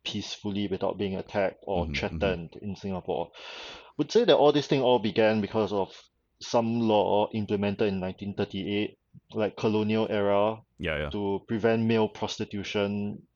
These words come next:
Speaker 1: during those periods. On the lighter side of things and how, like, it affects, uh, the furry fandom in Singapore, I would say that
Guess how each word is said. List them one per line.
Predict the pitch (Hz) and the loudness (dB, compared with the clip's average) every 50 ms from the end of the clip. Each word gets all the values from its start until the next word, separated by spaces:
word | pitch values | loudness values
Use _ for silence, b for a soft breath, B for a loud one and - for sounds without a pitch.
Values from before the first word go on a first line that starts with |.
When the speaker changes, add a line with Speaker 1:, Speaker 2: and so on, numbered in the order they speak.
| _ - 110 | _ -12 -10
Speaker 1:
during | - - 104 104 104 104 104 101 | -8 -6 -4 -4 -2 -2 -4 -4
those | 87 95 95 95 95 92 - - - _ | -4 -4 -4 -4 -6 -8 -10 -14 -16 _
periods. | - - 104 92 98 101 117 - - - - - - - - _ _ - - - | -10 -6 -4 0 0 2 0 0 -2 -8 -14 -16 -16 -16 -16 _ _ -14 -4 0
On | 127 131 | 2 4
the | 127 127 | 4 6
lighter | 123 131 143 147 - 165 165 156 | 6 6 6 4 4 2 0 0
side | - - 160 156 135 80 | 2 4 4 4 6 4
of | 107 98 - - - - - | 2 -2 -4 -8 -14 -4 0
things | 127 123 120 113 101 90 87 82 - - - - - | 0 2 2 0 0 -2 -6 -8 -12 -16 -14 -8 -6
and | 104 101 98 98 101 | -4 -4 -2 -4 -6
how, | - - 123 113 110 110 110 | -4 0 2 4 4 4 4
like, | 110 107 101 95 95 90 - _ _ _ _ _ _ - | 4 4 2 2 0 0 -4 _ _ _ _ _ _ -6
it | 117 113 - | -4 -4 -4
affects, | - 107 - - 117 107 - - _ _ - - - - - - - | -4 -8 -4 -2 0 0 0 -2 _ _ -18 -18 -18 -18 -10 -6 -4
uh, | 101 95 85 80 | -4 -2 -2 -4
the | - 98 | -6 -6
furry | - - 113 110 | -6 -4 -4 -4
fandom | - 107 107 107 107 101 | -4 -4 -2 -2 -2 -4
in | 92 | -4
Singapore, | - - 101 101 95 - 113 110 117 139 156 98 | -6 -6 -6 -6 -4 0 0 2 2 2 0 -2
I | 101 | -2
would | 98 104 - - | -4 -4 -6 -6
say | - 113 113 113 | -4 -4 -2 0
that | 101 107 95 - | 0 0 0 0